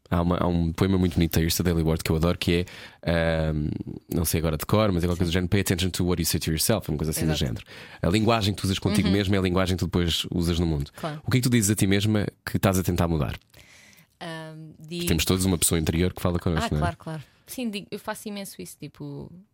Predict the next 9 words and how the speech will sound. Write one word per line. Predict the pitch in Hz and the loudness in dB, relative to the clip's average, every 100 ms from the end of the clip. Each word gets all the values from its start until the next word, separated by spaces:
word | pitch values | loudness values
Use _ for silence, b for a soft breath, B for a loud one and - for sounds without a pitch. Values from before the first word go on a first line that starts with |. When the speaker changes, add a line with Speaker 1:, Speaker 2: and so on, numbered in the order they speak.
| - | -16
Speaker 2:
digo-me, | 156 165 151 160 156 151 151 - | -10 -8 -6 -6 -4 -6 -8 -10
"eu | - 156 | -12 -10
sou | - 156 | -8 -8
isto, | 185 180 - | -6 -10 -12
eu | 156 | -16
sou | - 156 | -12 -14
aquilo", | - 156 165 | -12 -12 -12
para, | 165 160 156 156 156 b b b b _ - | -12 -10 -10 -10 -12 b b b b _ -12
ahm, | 165 160 160 160 156 | -10 -8 -10 -10 -12